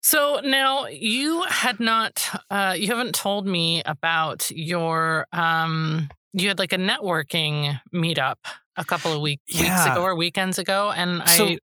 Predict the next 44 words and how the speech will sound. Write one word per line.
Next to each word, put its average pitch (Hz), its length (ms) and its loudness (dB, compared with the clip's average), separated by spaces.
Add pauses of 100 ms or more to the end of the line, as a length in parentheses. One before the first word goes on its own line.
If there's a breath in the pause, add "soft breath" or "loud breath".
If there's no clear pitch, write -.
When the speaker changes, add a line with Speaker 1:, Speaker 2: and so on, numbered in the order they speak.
Speaker 1:
I've 170 160 0
yet 165 220 0
to 165 80 -2
hear 165 140 0
about 139 240 -2
it. 143 140 -6
So 156 220 -2
why 160 180 -2
don't, 165 140 6
Speaker 2:
Sure. 175 200 4
Speaker 1:
why 165 100 6
don't 98 220 0
you, 160 180 -2
Speaker 2:
So 165 180 4
Speaker 1:
uh, 156 60 4
Speaker 2:
sort 247 220 4
Speaker 1:
talk 302 60 2
Speaker 2:
of 226 40 0
Speaker 1:
about 220 60 4
Speaker 2:
even 175 160 4
Speaker 1:
that? 156 40 4
Speaker 2:
more 160 180 4
than 151 140 2
just, 135 360 2 (400)
yeah, 123 540 0 (120)
sort - 440 0
of 170 100 0
even 156 260 2
more 131 180 4
than 127 160 2
just 113 180 0
having 113 360 2
a, 98 120 0 (100)
a, 110 200 -2 (160)
a 107 60 0
network 135 320 2
thing, - 200 -4 (140)
networking 117 540 -2
thing. 98 440 0 (100)
Um, 101 440 0 (920 loud breath)
I, 185 320 2
I 160 120 2
live 170 200 2
in 135 300 2